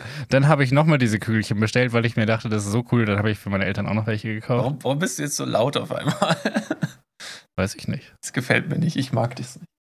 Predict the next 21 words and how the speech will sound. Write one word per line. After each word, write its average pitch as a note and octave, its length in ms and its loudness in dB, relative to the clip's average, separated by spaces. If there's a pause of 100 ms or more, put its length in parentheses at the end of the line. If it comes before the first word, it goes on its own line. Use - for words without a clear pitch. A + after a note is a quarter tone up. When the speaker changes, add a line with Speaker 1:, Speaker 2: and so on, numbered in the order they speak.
(500)
Speaker 1:
Ähm, F#2+ 480 2 (300)
Speaker 2:
Okay. G2 380 -4 (120)
Speaker 1:
und G#2+ 220 0
dann A2 180 0
habe C3+ 180 2
ich, - 220 -4 (800)
äh, G#2+ 920 2 (180)
<laughs> - 180 -20
dann A#2+ 180 0
habe B2+ 120 0
ich A2 80 -4
noch, A#2+ 300 -2
äh, - 180 -8
Pedigree B2 560 -2
Dentasticks B2+ 760 -2
gekauft. D3+ 600 -4 (220)
Speaker 2:
Auch A#2 160 2
für A2+ 100 -2
die G#2+ 80 0
Toilette? A2+ 500 -4 (300)
Speaker 1:
Nee. A2+ 160 2